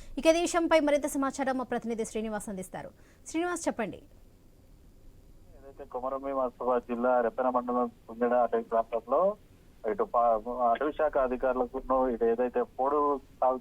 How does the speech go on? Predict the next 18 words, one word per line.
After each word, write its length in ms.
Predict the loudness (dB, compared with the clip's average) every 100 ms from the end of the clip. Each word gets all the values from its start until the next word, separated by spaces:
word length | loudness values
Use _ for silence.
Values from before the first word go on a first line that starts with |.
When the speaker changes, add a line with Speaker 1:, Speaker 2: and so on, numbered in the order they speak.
| -4
Speaker 2:
చేస్తున్నటువంటి 600 | -6 -2 0 0 -2 -2 -6 -8 -16 -20 -20 -20 -8 -2
గిరిజనులకు 840 | 0 0 0 0 2 0 0 -2
మధ్యన 320 | -4 -2 0
అయితే 240 | 0 0 0
వాగ్వివాదం 680 | 2 0 0 -2 0 2
అయితే 200 | 0 0
జరిగింది. 420 | -2 -2 -4 -2 0
అయితే, 420 | 0 0 0 -2 -12 -20 -20 -2 2
ఆ, 120 | 2
రెబ్బెన 360 | 2 2 2
మండల 280 | 2 2 0
కేంద్రంలోనే, 680 | 0 0 0 0 2 2 2 2 2 0 0 0
రే-, 80 |
కేంద్రంలో 600 | -2 -2 -2 -2 0 2 2
ఏదైతే 500 | 0 -2 -2 0 0 -4 -20 -20 -20 -6 -2
అటవీ 240 | 0 0
శాఖ, 300 | 0 0 2
ఆ, 680 | 2 4 4 4 4 2 0